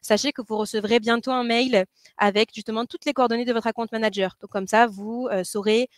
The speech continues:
si vous avez Océane, Pierre, Benoît ou d'autres personnes de notre équipe. On n'est pas, euh, que tous les trois à vous aider. Donc, euh, vous aurez tout ça, euh, par mail. Donc, euh, pour finaliser, euh, sachez que le but de ce webinaire, c'était de vous aider, mais c'est aussi qu'on puisse rester connecté après.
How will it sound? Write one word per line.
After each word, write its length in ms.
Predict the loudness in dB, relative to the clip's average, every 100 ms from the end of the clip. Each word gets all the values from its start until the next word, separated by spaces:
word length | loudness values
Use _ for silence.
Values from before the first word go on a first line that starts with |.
| _ _
si 220 | -12 -10 -2
vous 140 | 4
avez 360 | 4 4 0 0
Océane, 600 | -2 2 4 4 2 -2
Pierre, 260 | 2 2
Benoît 560 | 2 0 0 2 2 0 -4
ou 100 | -4
d'autres 180 | -2 0
personnes 280 | 0 0
de 60 | -2
notre 200 | -2 -4
équipe. 280 | -6 -6 -6
On 80 | -4
n'est 100 | -4
pas, 340 | 2 6 6 4
euh, 40 |
que 120 | 0
tous 140 | -6 -2
les 100 | -2
trois 300 | 0 0 4
à 240 | 4 4
vous 240 | 2 -2
aider. 320 | -2 0 -2 -2 -10 -20 _
Donc, 200 | -10 -6
euh, 80 | -6
vous 240 | -6 -4 0
aurez 160 | 0
tout 120 | -2
ça, 260 | -2 2 2
euh, 80 | 2
par 180 | 0 0
mail. 240 | -2 -4 -12 _ _ _ _ _ _ _ -14
Donc, 440 | -2 -2 0 -2 0
euh, 120 | -2
pour 220 | -2 -8
finaliser, 1000 | -4 0 0 0 -2 2 2 2 0 0
euh, 300 | 2 2 0 -2 -14 _
sachez 300 | 0 0 -2
que 120 | -6
le 160 | -6 -6
but 260 | -8 -8
de 160 | -6 -6
ce 140 | -4
webinaire, 360 | -6 -2 0 0
c'était 240 | -2 -4
de 120 | -4 -4
vous 180 | -2
aider, 280 | -2 0 0
mais 120 | 0
c'est 140 | -2 -4
aussi 240 | -4 -6
qu'on 160 | -6 -10
puisse 280 | -8 -6 -2
rester 360 | 0 0 0
connecté 420 | 0 -2 0 2
après. 440 | 4 2 0 0